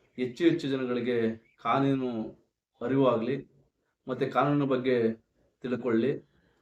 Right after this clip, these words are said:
ಮತ್ತೆ ಒಂದಷ್ಟು ಕಾನೂನು ತಿಳುವಳಿಕೆ ಬರ್ಲಿ ಅನ್ನೋ ಕಾರಣದಿಂದ ಈ ವಿಡಿಯೋಗಳನ್ನ ಮಾಡ್ತಾ ಇದ್ದೀವಿ. ಮೊದಲನೇದಾಗಿ ದಾನಪತ್ರ ಏನು ಅಂತ ನಾವು ತಿಳ್ಕೊಳ್ಳೋದಾದ್ರೆ, ಒಬ್ಬ ವ್ಯಕ್ತಿ ತನ್ನ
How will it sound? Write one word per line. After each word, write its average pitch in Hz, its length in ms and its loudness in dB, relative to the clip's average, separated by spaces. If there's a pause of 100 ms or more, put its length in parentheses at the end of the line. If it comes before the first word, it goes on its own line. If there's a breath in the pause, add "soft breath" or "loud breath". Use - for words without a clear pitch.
(220)
ಮತ್ತೆ 120 580 -2 (460)
ಒಂದಷ್ಟು 131 360 -2
ಕಾನೂನು 147 420 2
ತಿಳುವಳಿಕೆ 131 800 0 (120)
ಬರ್ಲಿ 131 240 0
ಅನ್ನೋ 135 160 2
ಕಾರಣದಿಂದ 120 400 -8 (680)
ಈ 123 60 -6
ವಿಡಿಯೋಗಳನ್ನ 123 440 2 (760)
ಮಾಡ್ತಾ 117 220 -6
ಇದ್ದೀವಿ. 113 400 -4 (360)
ಮೊದಲನೇದಾಗಿ 180 880 2 (100)
ದಾನಪತ್ರ 170 500 2
ಏನು 147 360 2 (200)
ಅಂತ 131 140 -4
ನಾವು 127 160 0
ತಿಳ್ಕೊಳ್ಳೋದಾದ್ರೆ, 120 760 -2
ಒಬ್ಬ 139 200 4
ವ್ಯಕ್ತಿ 156 680 2 (760)
ತನ್ನ 151 280 4